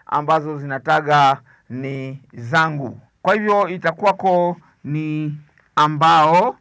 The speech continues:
ambapo taniwia radhi, hakuna mtu asiye kosa. Kwa hivyo hapa kuku ambao itabaki kuwa ambao iende pale, halafu ambaye ni katika hali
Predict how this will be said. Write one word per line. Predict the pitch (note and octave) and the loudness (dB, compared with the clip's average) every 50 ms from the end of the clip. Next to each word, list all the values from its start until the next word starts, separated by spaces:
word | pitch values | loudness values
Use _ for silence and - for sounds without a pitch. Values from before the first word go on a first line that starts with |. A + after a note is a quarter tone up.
| _ _ _ _ _ _ - | _ _ _ _ _ _ -4
ambapo | C#3+ D3 C#3+ E3 F3 F3 - F3+ F3 E3 E3 E3 D#3+ D#3+ E3 - - _ _ _ _ _ _ _ _ _ _ _ _ _ _ _ _ _ _ _ | -2 0 2 2 0 0 0 -4 -2 0 2 2 0 -2 -4 -8 -16 _ _ _ _ _ _ _ _ _ _ _ _ _ _ _ _ _ _ _
taniwia | - D3+ C#3+ C#3+ C#3+ C#3+ D3+ E3 E3 D3+ C#3+ | -10 -8 -6 -4 -4 -4 -2 -2 -2 -2 0
radhi, | C#3+ D3 C#3+ C#3+ C3+ B2+ C3+ D#3 F3+ A#3 F#4+ - _ _ _ _ _ _ _ - _ | 2 2 2 2 2 -2 -4 -6 -6 -6 -10 -14 _ _ _ _ _ _ _ -20 _
hakuna | - B2+ B2+ B2+ F3 F3 D#3+ D3+ | -16 -16 -12 -10 -8 -6 -6 -6
mtu | D3+ D3 - D#3+ | -6 -8 -8 -8
asiye | C#3 B2+ A#2 - - C#3 C#3 C#3 C#3 D3 E3+ A3+ - - _ _ _ _ _ _ _ _ _ _ _ _ _ _ _ _ | -8 -8 -10 -14 -12 -10 -8 -6 -6 -4 -6 -6 -8 -12 _ _ _ _ _ _ _ _ _ _ _ _ _ _ _ _
kosa. | - E3 E3 D3 - - C3+ A#2+ A2 A2+ - _ _ _ _ _ _ | -10 -8 -8 -8 -8 -10 -10 -10 -10 -12 -18 _ _ _ _ _ _
Kwa | - E3+ F3 | -8 -6 -6
hivyo | F3 E3 E3+ | -4 0 0
hapa | E3 E3 E3 F3 E3 D#3+ D#3 D#3 D#3 _ _ _ _ _ - | 0 0 2 2 2 2 2 0 -2 _ _ _ _ _ -14
kuku | - G#3 G#3+ G#3 - G3+ G3+ G3 F#3+ - | -10 -10 -10 -8 -8 -6 -4 -4 -2 0
ambao | D3+ D#3 D#3 D3+ D#3+ D#3+ D#3 D3+ D#3 D#3+ F3+ A3+ - _ _ _ | -2 0 2 2 4 4 6 6 6 4 4 2 -2 _ _ _
itabaki | - - B2 C3 C#3 C#3 - C#3+ | -12 -8 -6 -4 -4 -6 -6 -12
kuwa | - - D3 D#3 D3 C#3+ C#3+ C#3 C#3+ _ _ _ _ _ | -18 -8 -4 0 2 2 2 2 0 _ _ _ _ _
ambao | - - C3 C3+ C3 C#3 C#3+ D3 D3 D3 D3 D3 C#3+ D3 _ _ _ _ - | -8 -6 -6 -4 0 2 2 4 4 4 2 0 -2 -4 _ _ _ _ -18
iende | A#2+ C3+ C#3+ D3 D3 B2+ B2 | -16 -12 -12 -10 -8 -10 -10
pale, | B2 - C3 C3 D3 E3 E3+ F3+ G3 | -8 -4 -2 0 0 0 -2 -4 -8
halafu | B3 - - A2 B2+ D3 D3 - - | -10 -10 -6 -4 -4 -4 -4 -4 -4
ambaye | - C3+ C3+ C#3+ C#3+ C#3+ C#3+ | -4 -4 -2 -2 0 0 -2
ni | C3+ B2+ | -4 -8
katika | - B2+ A#2+ - - C3 C3 | -12 -12 -12 -10 -10 -10 -6
hali | C#3+ C#3+ C#3 C3+ C#3 C#3 C#3 C#3 C#3 | -6 -6 -6 -8 -10 -10 -10 -12 -14